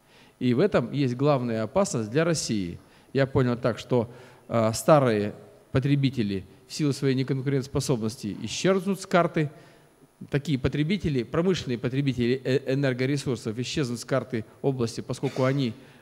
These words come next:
э, не будут конкурентоспособны, поскольку не создаются новые, их тоже не возникнет.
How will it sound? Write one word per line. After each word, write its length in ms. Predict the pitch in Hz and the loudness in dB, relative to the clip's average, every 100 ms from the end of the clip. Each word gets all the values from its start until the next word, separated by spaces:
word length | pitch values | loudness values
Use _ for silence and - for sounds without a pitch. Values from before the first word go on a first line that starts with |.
| _ | _
э, 200 | 113 113 | -6 -2
не 120 | 123 135 | -2 0
будут 400 | 135 123 104 - | 0 -2 -6 -6
конкурентоспособны, 1080 | 123 123 131 120 - 131 214 190 190 185 - - - - _ | -4 -2 -2 -2 -2 2 4 4 4 0 -2 -16 -20 -20 _
поскольку 320 | 143 147 147 151 | -2 0 -2 -2
не 80 | 147 | -2
создаются 560 | 156 147 165 156 170 | -2 0 0 0 0
новые, 380 | 165 151 127 123 | 2 2 4 0
их 100 | 123 | 0
тоже 220 | 147 127 | -4 -2
не 80 | 123 | -2
возникнет. 540 | 120 120 175 214 180 | -2 -2 -2 -2 -4